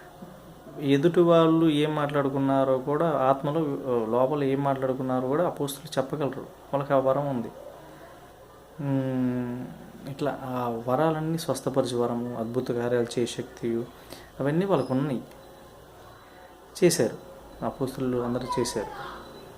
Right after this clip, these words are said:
మనం లేఖనంలో చూసాం. ఈ రోజుల్లో కూడా ఉన్నాయా అంటే, దేవుడు ఆ రోజుల్లో ఉన్న దేవుడు ఈ రోజులోనే ఉన్నాడు కాబట్టి జరగవచ్చు,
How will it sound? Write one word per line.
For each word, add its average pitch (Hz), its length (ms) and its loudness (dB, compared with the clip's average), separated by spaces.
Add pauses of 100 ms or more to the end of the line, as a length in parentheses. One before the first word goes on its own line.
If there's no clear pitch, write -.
(160)
మనం 131 560 0
లేఖనంలో 127 420 2 (120)
చూసాం. 120 380 -4 (800)
ఈ 135 80 6
రోజుల్లో 165 380 6
కూడా 165 140 6
ఉన్నాయా 147 320 2
అంటే, 147 300 -2 (960)
దేవుడు 131 340 2
ఆ 120 180 6
రోజుల్లో 135 460 2
ఉన్న 135 160 2
దేవుడు 139 720 -2 (600)
ఈ 123 100 2
రోజులోనే 131 460 4
ఉన్నాడు 127 520 2
కాబట్టి 127 680 -2
జరగవచ్చు, 139 500 0